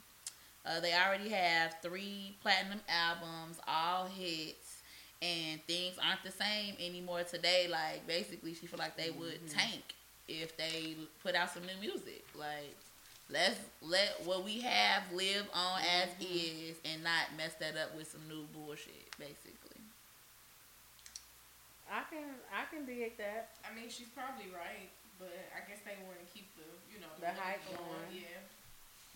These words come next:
Speaker 1: I mean, I think I agree with her, only because they stopped for so long. It's like, you can't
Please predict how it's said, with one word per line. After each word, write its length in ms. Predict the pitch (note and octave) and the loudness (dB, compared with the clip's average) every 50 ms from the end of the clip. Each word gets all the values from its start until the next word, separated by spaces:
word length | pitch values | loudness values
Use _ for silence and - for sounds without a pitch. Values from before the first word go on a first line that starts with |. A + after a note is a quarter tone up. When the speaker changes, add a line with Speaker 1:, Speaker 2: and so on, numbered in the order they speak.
| - - | 0 6
Speaker 1:
I 140 | G3 G#3+ B3+ | 6 8 8
mean, 220 | C#4 C#4+ C#4 C4+ - | 8 6 6 10 12
I 180 | - - - - | 12 12 12 12
think 160 | - C#4+ B3+ | 4 4 6
I 220 | A#3+ A3+ A3 G3+ E3+ E3+ | 8 10 10 10 10 8
agree 220 | E3+ F3 F#3+ A3 | 4 0 -2 0
with 140 | G#3 G3 G#3 | 0 2 4
her, 360 | G#3 F3+ E3+ E3 D#3+ D#3+ D#3 - - - - - - - - - - - | 6 6 6 6 4 2 0 -4 -10 -16 -18 -18 -20 -20 -20 -6 0 2
only 260 | G#3 B3+ C#4 C#4 C4+ | 2 2 4 2 2
because 460 | A3+ B3 A3 B3 B3+ A3 G#3 G3+ - F3+ | 0 0 2 4 6 6 6 6 6 4
they 160 | F3+ F#3 G3+ | 4 4 2
stopped 380 | G3 - - G3 G3 - - - | 2 4 8 8 8 8 8 4
for 160 | - E3+ E3 | -2 -2 0
so 260 | - F#3 F#3 F#3 F3+ F3 | 4 4 6 6 6 4
long. 560 | E3+ E3+ F3+ F#3 F#3+ F#3+ F#3+ F#3+ F#3+ A3+ - - - | 4 2 2 2 2 0 -2 -4 -6 -8 -12 -10 -6
It's 220 | - D#3 E3 E3 F3 | -6 -6 -4 -4 -2
like, 500 | F3 F3 F3 E3+ E3+ E3 E3 E3 D#3 B2 - - - - - - - - - - - - - - - - - - - - - E3+ | 0 2 4 4 4 2 0 -2 -4 -8 -12 -16 -20 -20 -20 -20 -20 -20 -20 -20 -20 -20 -20 -20 -20 -20 -20 -20 -20 -14 -10 -8
you 140 | G3 B3 A#3 - - | -8 -8 -8 -10 -10
can't 400 | - - A#3+ G#3+ G#3+ G#3 F#3 | -4 -2 0 0 0 0 -2